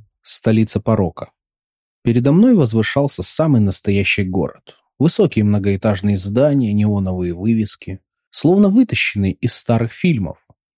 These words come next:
Шумные толпы пьяных игроков на улицах и даже автомобили, пусть и совсем немного, в основном такси. "Так вот ты какая столица порока", задумчиво прошептал себе под нос я.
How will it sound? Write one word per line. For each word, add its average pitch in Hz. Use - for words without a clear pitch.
Шумные 170
толпы 165
пьяных 127
игроков 107
на 117
улицах 131
и 117
даже 147
автомобили, 160
пусть 254
и -
совсем 113
немного, 113
в 107
основном 92
такси. -
"Так -
вот 123
ты 175
какая 147
столица 110
порока", 120
задумчиво 107
прошептал 101
себе 98
под 104
нос 78
я. -